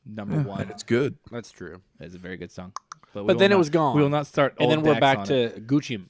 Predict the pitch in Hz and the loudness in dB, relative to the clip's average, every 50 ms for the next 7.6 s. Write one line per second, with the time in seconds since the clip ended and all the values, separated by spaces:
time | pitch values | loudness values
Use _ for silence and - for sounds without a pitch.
0 | _ 110 113 123 117 - - 104 98 - _ - 107 123 120 - 113 101 101 98 | _ -10 -8 -8 -8 -8 -10 -12 -12 -12 _ -14 -10 -10 -8 -8 -10 -10 -10 -10
1 | 98 98 98 98 98 98 95 - - 87 - 226 226 156 151 - - 247 240 160 | -10 -12 -12 -14 -16 -16 -16 -14 -10 -2 2 4 4 4 2 2 2 4 4 6
2 | 123 135 147 165 160 185 180 160 165 - 185 196 175 143 131 135 - - 208 214 | 6 6 6 6 6 4 4 4 2 0 2 2 4 6 4 4 4 4 4 4
3 | 185 135 101 110 120 135 147 - - _ _ _ _ _ _ _ _ _ _ _ | 4 4 4 4 4 4 4 2 -2 _ _ _ _ _ _ _ _ _ _ _
4 | _ _ _ _ _ - 135 139 143 135 127 120 101 113 113 120 131 135 135 120 | _ _ _ _ _ 4 6 8 10 8 8 6 2 0 0 2 4 4 4 2
5 | 117 107 - - - - - - 117 117 113 107 98 95 - - - 123 127 135 | 0 -4 -6 -8 -8 -8 -6 -6 -4 -4 -4 -4 -6 -8 -8 -6 -4 -2 -2 -2
6 | 131 - - - 113 - 78 95 85 78 98 - - - - 151 165 151 123 101 | -2 -4 -6 -8 -8 -6 -6 -6 -6 -8 -8 -10 -12 -8 -2 0 0 2 0 0
7 | - - - - - 78 107 110 110 95 - - | -2 -6 -10 -10 -6 -2 0 0 0 0 -2 -8